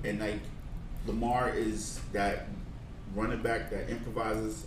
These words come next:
all the time. I can see him having a big game. Again, if Baltimore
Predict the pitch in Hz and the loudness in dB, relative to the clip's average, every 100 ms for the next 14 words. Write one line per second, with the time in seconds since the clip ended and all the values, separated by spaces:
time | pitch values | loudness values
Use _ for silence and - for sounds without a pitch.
0 | - 104 107 104 110 110 101 104 - - | 0 2 2 -2 -2 0 0 -2 -4 -2
1 | 110 107 101 98 - 107 104 107 107 107 | -2 0 0 0 2 2 2 2 0 0
2 | - - - 95 104 127 113 113 - - | -4 -8 -6 -2 2 4 4 0 -4 -8
3 | - - - - - - - - - 98 | -6 -6 -6 -8 -8 -8 -8 -6 -2 2
4 | 95 104 107 | 8 8 6